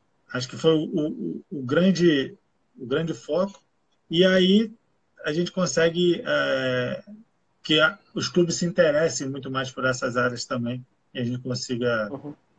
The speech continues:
Speaker 1: é, fazer, chegar mais longe toda, toda essa ideia. E aí daqui a pouco a gente tá, tá competindo com os grandes europeus também, com certeza.
Speaker 2: Vitor, eu tenho ainda duas questões, duas perguntas pra te fazer. A live tá chegando no final,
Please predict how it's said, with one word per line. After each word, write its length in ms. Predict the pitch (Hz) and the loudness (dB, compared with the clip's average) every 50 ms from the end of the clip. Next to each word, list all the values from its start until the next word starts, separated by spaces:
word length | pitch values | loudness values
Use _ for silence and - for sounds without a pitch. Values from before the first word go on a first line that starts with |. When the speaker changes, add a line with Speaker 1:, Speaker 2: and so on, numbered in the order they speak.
| _ _ - | _ _ -10
Speaker 1:
é, 440 | 127 117 110 110 110 107 107 107 - _ | -8 -8 -6 -4 -4 -4 -4 -6 -8 _
fazer, 640 | _ - 120 113 107 120 120 117 113 107 107 113 - _ | _ -2 -2 -2 0 -2 -2 -2 -2 -4 -6 -8 -12 _
chegar 360 | - - - 139 123 127 131 131 | -12 -6 -4 -2 0 0 0 2
mais 200 | 135 123 107 110 | 2 0 0 0
longe 360 | 127 131 131 123 110 110 110 | -2 -2 0 0 -2 -4 -4
toda, 420 | - 131 127 117 123 117 110 107 | -6 -6 -4 -2 -2 -2 -4 -6
toda 240 | - - 127 123 123 | -6 -6 -4 -4 -4
essa 180 | 113 - 139 127 | -2 -2 -4 -4
ideia. 380 | 117 113 113 113 107 101 - _ _ _ _ - - - - - | -2 -2 -2 -2 -4 -6 -8 _ _ _ _ -4 -4 -4 -4 -2
E 140 | 127 123 | 0 2
aí 140 | 120 120 131 | 2 2 2
daqui 200 | 127 131 123 139 | 2 0 2 0
a 80 | 131 123 | 0 -2
pouco 240 | 131 131 123 120 127 | -2 -4 -4 -2 -2
a 20 | |
gente 160 | 117 120 - | -2 -2 -2
tá, 320 | - 131 123 113 104 98 - _ - - _ _ _ _ _ _ _ _ - | 0 2 2 2 0 -2 -6 _ -20 -20 _ _ _ _ _ _ _ _ -4
tá 280 | 123 117 113 110 107 107 | 0 0 2 2 0 -2
competindo 600 | - 135 131 127 135 131 127 - 139 135 131 123 | -2 -4 -4 -2 -2 -2 -2 -2 -6 -6 -6 -6
com 120 | 135 135 | -4 -4
os 100 | 120 107 | -4 -4
grandes 320 | 110 123 123 120 113 110 | -2 -2 -2 -2 -2 -2
europeus 480 | 123 123 117 113 101 - 117 110 101 - | -2 -4 -4 -4 -6 -8 -10 -10 -10 -8
também, 240 | - 113 107 208 208 | -8 -6 -4 -4 -4
com 120 | - 226 208 | -6 -10 -12
certeza. 420 | - 220 208 - _ 214 202 196 - _ _ _ _ _ _ _ _ _ _ _ _ _ _ _ _ _ _ | -12 -14 -18 -18 _ -18 -18 -18 -18 _ _ _ _ _ _ _ _ _ _ _ _ _ _ _ _ _ _
Speaker 2:
Vitor, 400 | - 127 127 165 185 180 - 160 | -14 2 4 6 6 8 6 6
eu 60 | 160 | 6
tenho 180 | 160 175 170 170 | 6 6 8 8
ainda 640 | 170 170 170 151 170 160 151 139 131 120 113 - - - _ _ | 8 6 8 8 8 8 8 8 6 6 4 0 -6 -16 _ _
duas 240 | 135 151 165 160 - | 0 2 2 2 2
questões, 500 | - 147 139 - - 147 147 151 143 127 | 2 0 0 2 2 4 4 4 4 4
duas 220 | 131 151 147 151 | 2 0 0 2
perguntas 500 | - 151 120 107 - 139 143 - 135 - - | 2 2 2 2 0 -2 -2 -2 -2 -2 0
pra 140 | 139 139 | 0 0
te 80 | 135 - | 0 2
fazer. 560 | - 139 123 113 117 135 147 156 151 156 - - _ _ _ _ _ - | 4 4 4 4 6 6 4 4 4 2 -6 -18 _ _ _ _ _ 2
A 280 | 123 123 123 127 131 | 4 6 6 8 8
live 280 | 131 135 143 139 139 - | 8 8 8 6 6 4
tá 100 | 147 135 | 2 2
chegando 380 | - - 143 127 143 139 139 | 2 2 4 4 4 4 4
no 80 | 139 139 | 2 0
final, 640 | - - 208 170 147 156 185 208 208 - - - _ | -2 0 2 4 6 6 6 4 4 0 -8 -16 _